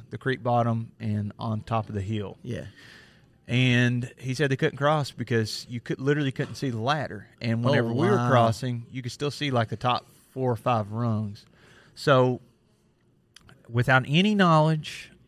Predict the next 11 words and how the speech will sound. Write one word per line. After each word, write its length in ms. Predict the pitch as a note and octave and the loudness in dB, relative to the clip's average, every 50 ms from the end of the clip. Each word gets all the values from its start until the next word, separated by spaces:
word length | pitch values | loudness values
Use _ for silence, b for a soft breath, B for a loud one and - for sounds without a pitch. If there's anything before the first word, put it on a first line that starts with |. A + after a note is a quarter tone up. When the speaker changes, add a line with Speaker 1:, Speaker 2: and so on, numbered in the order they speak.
| _ _ _ _ - | _ _ _ _ -4
Speaker 1:
of 340 | A#2 B2 B2 A#2+ A#2 A#2 A2 | 0 2 4 4 4 2 0
how 300 | A2+ - - B2+ C3+ D3+ | -2 -4 0 2 2 2
deep 460 | C#3+ A#2+ C3 C#3 D3+ D3+ - _ - - - B2 | 2 2 0 0 0 -2 -6 _ -20 -20 -16 -4
this 380 | B2 C3 B2+ A#2 - - - - | -2 0 0 0 -4 -8 -14 -12
water 360 | A#2 A#2 C3 C#3 C#3+ C#3 C3 | -6 -2 2 2 2 2 2
was, 540 | B2+ C3+ C#3+ C3+ A#2+ A2 G#2+ G#2+ G#2 - - | 2 2 4 4 4 4 2 0 -2 -6 -10
we 160 | - A#2+ B2+ A#2+ | -6 -6 -2 0
got 280 | C#3 D3+ E3 E3 - | 2 2 2 2 0
there, 360 | - B2 A#2+ A#2+ A#2 A#2 A2+ b b b b b b b - | 0 2 2 2 2 0 -2 b b b b b b b -2
and 160 | A2 A2 A2+ | -2 0 0
you 340 | A#2+ C3 C#3 C3+ C3 C3 | 2 2 2 2 0 -2